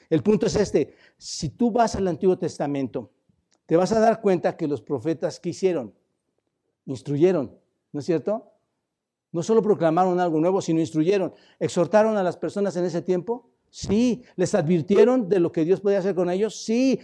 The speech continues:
¿Los reprendieron por su maldad? Sí. ¿Les alentaron a dejar todas estas cosas? Sí. ¿Enfatizaron el deber de la obediencia a Dios, hermanos? ¿El deber del arrepentimiento a Dios? Sí. Cuando tú lees eso, es,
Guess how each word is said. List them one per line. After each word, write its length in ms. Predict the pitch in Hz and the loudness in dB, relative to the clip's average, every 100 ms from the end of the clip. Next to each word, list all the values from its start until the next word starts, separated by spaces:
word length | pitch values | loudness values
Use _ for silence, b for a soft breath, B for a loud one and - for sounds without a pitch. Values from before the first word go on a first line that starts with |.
| B | B
¿Los 240 | 180 185 160 | 0 2 2
reprendieron 640 | 180 180 175 202 233 262 | 2 2 2 4 4 2
por 140 | 226 | 0
su 100 | - | -2
maldad? 480 | 185 170 147 190 240 - - | -2 -2 0 0 -2 -8 -18
Sí. 460 | - 247 269 277 B | -6 0 2 0 B
¿Les 180 | B 196 | B 2
alentaron 640 | 208 190 180 214 226 254 | 4 4 4 2 2 4
a 80 | 240 | 2
dejar 380 | 185 - 214 214 | 2 2 0 2
todas 200 | 233 196 | 0 0
estas 320 | 202 - 185 | -2 0 0
cosas? 480 | - 202 247 269 - _ _ _ | 0 0 0 -4 -10 _ _ _
Sí. 320 | - 247 277 196 | -2 4 4 4
¿Enfatizaron 1000 | 190 202 208 208 160 - 214 226 254 226 | 2 2 2 0 -2 -2 0 2 2 2
el 140 | 190 | 2
deber 340 | 180 170 220 | 2 2 4
de 80 | 214 | 4
la 120 | 202 | 2
obediencia 680 | 175 170 156 208 220 226 185 | 2 0 0 0 0 2 2
a 80 | 160 | 2
Dios, 300 | 151 196 226 | 2 0 -2
hermanos? 460 | 214 196 214 247 - b b | -4 -6 -8 -12 -20 b b
¿El 140 | 202 180 | 0 4
deber 260 | 180 220 | 4 4
del 160 | 233 220 | 4 4
arrepentimiento 880 | 185 175 185 180 160 180 185 208 208 | 4 2 4 2 4 2 2 0 0
a 60 | |
Dios? 340 | 139 202 262 - _ | 0 2 0 -6 _
Sí. 320 | - - 277 | -10 0 2
Cuando 240 | 254 185 175 | 4 2 2
tú 100 | 277 | 2
lees 180 | 294 - | 2 0
eso, 220 | 226 240 | -2 -2
es, 160 | - | -4